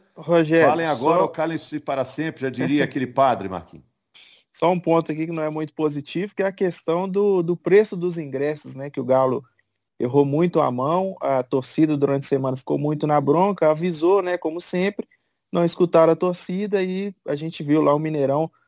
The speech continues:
Speaker 1: completamente vazio, e é muito feio, muito estranho você ver um jogo do Galo no Mineirão com estádio vazio, né? O ingresso mais barato era, acho que, quarenta e poucos reais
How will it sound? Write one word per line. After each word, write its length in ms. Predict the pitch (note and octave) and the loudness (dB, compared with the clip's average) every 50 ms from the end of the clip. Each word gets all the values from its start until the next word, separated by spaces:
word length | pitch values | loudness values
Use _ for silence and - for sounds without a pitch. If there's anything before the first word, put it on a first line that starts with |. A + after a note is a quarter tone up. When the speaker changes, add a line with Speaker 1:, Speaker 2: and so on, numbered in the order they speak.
| _ _ _ _ _ | _ _ _ _ _
Speaker 1:
completamente 840 | - - D3 D3 - D3+ E3+ F#3 F#3 F3+ D#3+ D3+ D3+ D3+ C#3+ - D3 | -6 -6 -6 0 2 4 4 4 6 4 2 2 2 -2 -6 -10 -4
vazio, 580 | C#3 C#3 C3 B2 A2 G#2+ G#2+ B2 D3 E3+ E3 | -2 0 0 0 -2 -4 -6 -6 -4 -4 -2
e 40 | D#3+ | -4
é 40 | D3 | -4
muito 240 | C#3+ D#3 F3 - - | -6 -8 -10 -12 -14
feio, 300 | - - D3 D#3 E3 D3+ | -4 -2 2 2 2 2
muito 140 | D#3 D#3+ - | 0 -4 -10
estranho 360 | - - - C3+ D3+ E3 F3 | -12 -8 -4 -2 0 0 0
você 160 | - D#3+ D3 | 0 0 0
ver 120 | C3 C#3 | 2 0
um 80 | C#3 C3+ | 0 0
jogo 180 | B2+ C#3 C3+ C3+ | 0 -2 -2 -2
do 80 | C3 B2 | -2 0
Galo 240 | B2 B2+ C3 C#3 | 2 2 2 2
no 100 | C#3+ E3 | 2 -2
Mineirão 540 | F#3 F#3+ F#3 F3+ D#3+ D3 C3+ C3+ C#3+ D#3+ F#3 - _ _ _ _ _ _ _ _ _ _ | -2 -2 0 2 2 4 4 4 2 2 -2 -6 _ _ _ _ _ _ _ _ _ _
com 100 | F3+ G3+ | 0 2
estádio 420 | G#3+ G#3 - - F3 F3+ F3 F3 | 2 0 2 4 4 4 2 2
vazio, 540 | E3 F3 E3 D3+ C3 - C3 C#3 D3 C#3+ C3 | 0 0 0 0 0 -2 -4 -4 -4 -4 -4
né? 240 | B2 B2 B2+ C3+ - | -6 -8 -10 -10 -10
O 380 | - B2 A#2+ A2 A#2 A#2+ A#2 A#2 | -10 -12 -12 -10 -8 -8 -8 -6
ingresso 360 | A#2+ A#2+ C3 C#3 C#3+ - D3+ | -2 0 2 2 2 2 0
mais 200 | D3 D#3 D#3+ D#3+ | 2 2 2 4
barato 420 | D#3+ D#3 C#3+ C3+ C#3 D3 - E3+ | 4 4 4 4 2 2 0 -2
era, 160 | E3+ E3 E3+ | -2 -2 -2
acho 160 | E3 D#3+ - - | -4 -6 -10 -16
que, 80 | E3+ | -20
quarenta 500 | - - E3 C#3+ C#3 C#3 D#3 E3+ F3 E3+ | -6 -4 -2 -2 0 -2 -4 -6 -6 -4
e 80 | D#3+ D3+ | -4 -4
poucos 420 | D3 D3 _ D3+ D3 D3 - - | -6 -6 _ -4 -4 -4 -6 -8
reais 540 | - C#3 C3+ C3 C3+ C#3+ D#3 F3 F3+ - - | -4 -2 0 0 2 2 2 0 -2 -6 -14